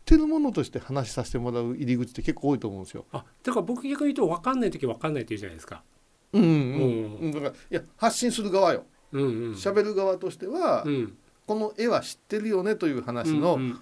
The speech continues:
Speaker 2: うん。
Speaker 1: 極力避けられるでしょうけど、
Speaker 2: うん。
Speaker 1: それがキャッチボールできると思った相手が、
Speaker 2: うん。
Speaker 1: 全く球を取ろうとしないっていうね。
Speaker 2: おー。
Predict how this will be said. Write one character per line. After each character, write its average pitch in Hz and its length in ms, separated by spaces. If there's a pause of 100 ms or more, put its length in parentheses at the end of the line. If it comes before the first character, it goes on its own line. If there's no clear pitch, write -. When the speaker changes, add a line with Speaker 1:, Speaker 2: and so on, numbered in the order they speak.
Speaker 2:
う 127 60
ん。 120 40
Speaker 1:
極 185 220
力 254 180
避 - 160
け 226 120
ら 233 100
れ 233 100
る 190 100
で 120 100
し 120 100
ょ 110 60
う 101 60
け - 100
ど、 127 200
Speaker 2:
う - 20
ん。 110 240 (380)
Speaker 1:
そ - 200
れ 220 120
が 214 360 (880)
キ 220 100
ャ 214 40
ッ - 20
チ 247 80
ボ 240 120
ー - 20
ル 165 60
で 156 80
き 240 140
る 220 80
と 180 100
思 175 140
っ - 60
た 160 120
相 151 120
手 147 120
が、 180 340
Speaker 2:
う 143 60
ん。 117 280 (240)
Speaker 1:
全 131 160 (280)
く 170 80
球 - 180
を 156 260
取 131 180
ろ 147 80
う - 40
と - 80
し - 240
な 107 120
い 95 40
っ - 20
て - 240
い - 80
う 160 40
ね。 147 60 (240)
Speaker 2:
お 147 920
ー。 147 40